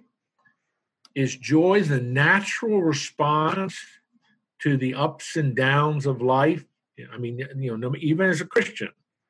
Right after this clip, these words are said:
life is hard. We live in a broken world. So life's like, you know, you have the troughs and then you have the mountain peaks. Then you have the trough. I mean, that's life, doing life. I one time heard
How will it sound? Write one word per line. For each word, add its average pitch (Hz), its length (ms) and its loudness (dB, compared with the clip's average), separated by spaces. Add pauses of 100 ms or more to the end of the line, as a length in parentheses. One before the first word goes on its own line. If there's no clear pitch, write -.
(280)
life 196 260 2
is 151 120 -6
hard. 135 540 2
We 113 80 -8
live 165 180 0
in 202 60 -2
a 147 60 -2
broken 143 480 0
world. 139 300 4
So 120 140 -4
life's 170 320 0
like, 120 240 0 (480)
you 117 80 -6
know, 113 60 -2
you 123 80 0
have 131 160 0
the 110 80 -6
troughs 190 560 2
and 143 100 0
then 143 140 4
you 156 80 2
have 156 100 2
the 151 80 4
mountain 147 340 0
peaks. 107 280 -4
Then 123 160 -6
you 160 100 0
have 170 120 -2
the 170 60 -2
trough. 160 420 2
I - 20 -12
mean, 123 120 -6
that's 160 300 -2
life, 139 480 4 (260)
doing 170 280 2
life. 165 460 -2 (2250)
I 143 100 4
one 240 240 4
time 226 300 2
heard 151 840 4